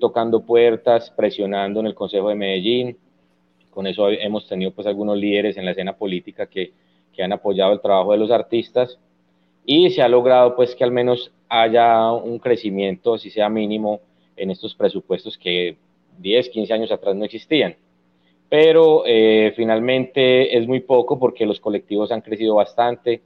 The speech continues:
son decenas de, de artistas en cada uno de los territorios, en cada uno de los barrios,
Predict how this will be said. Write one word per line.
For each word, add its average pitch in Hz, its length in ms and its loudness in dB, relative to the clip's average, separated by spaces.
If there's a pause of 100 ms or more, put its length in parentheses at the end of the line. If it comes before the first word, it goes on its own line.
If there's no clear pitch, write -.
(540)
son 101 800 -4
decenas 113 880 0
de, 101 640 0
de 101 120 0
artistas 101 720 -4 (360)
en 101 120 -6
cada 107 320 4
uno 113 140 0
de 117 40 2
los 110 160 0
territorios, 107 480 2
en 107 120 -4
cada 104 200 4
uno 107 140 0
de 107 60 2
los 95 120 0
barrios, 120 560 2